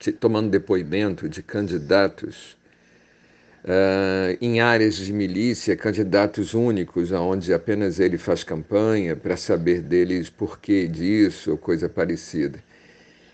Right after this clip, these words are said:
Isso fica parecendo como uma alternativa, uma solução, né?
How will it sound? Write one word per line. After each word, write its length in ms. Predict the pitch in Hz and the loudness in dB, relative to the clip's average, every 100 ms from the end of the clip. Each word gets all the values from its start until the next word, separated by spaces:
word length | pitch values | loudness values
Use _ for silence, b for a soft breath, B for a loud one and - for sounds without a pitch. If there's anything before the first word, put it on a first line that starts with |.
| _ | _
Isso 240 | 95 - | -6 -2
fica 260 | 104 113 113 | 0 2 2
parecendo 560 | - 107 104 - 107 110 | 4 4 2 0 -2 -2
como 240 | 110 110 | -2 -2
uma 160 | 110 104 | 0 0
alternativa, 920 | 98 110 101 95 - - 110 95 80 | 0 -2 -2 -4 -6 -2 2 2 2
uma 140 | 90 | -6
solução, 800 | 87 - 95 85 - 107 104 82 | -4 -2 -2 -2 -4 0 0 0
né? 280 | 80 87 98 | -4 -6 -8